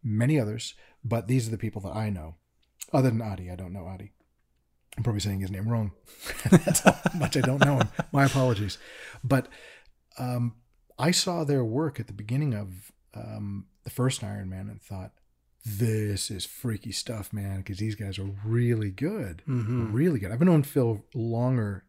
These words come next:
Speaker 1: uh, prior to Iron Man. He's an industrial designer,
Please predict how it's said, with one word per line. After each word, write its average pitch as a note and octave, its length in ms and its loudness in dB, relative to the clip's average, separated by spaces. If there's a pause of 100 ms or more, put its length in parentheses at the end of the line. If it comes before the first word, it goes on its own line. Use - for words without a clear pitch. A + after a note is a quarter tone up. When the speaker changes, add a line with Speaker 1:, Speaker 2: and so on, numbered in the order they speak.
(280)
Speaker 1:
uh, G#2+ 220 -8 (200)
prior A#2 440 -2
to G2+ 380 -10
Iron G#2 280 -4
Man. G2 260 -8 (360)
He's B2+ 200 2
an B2+ 80 4
industrial A#2 480 -2
designer, G#2+ 460 -2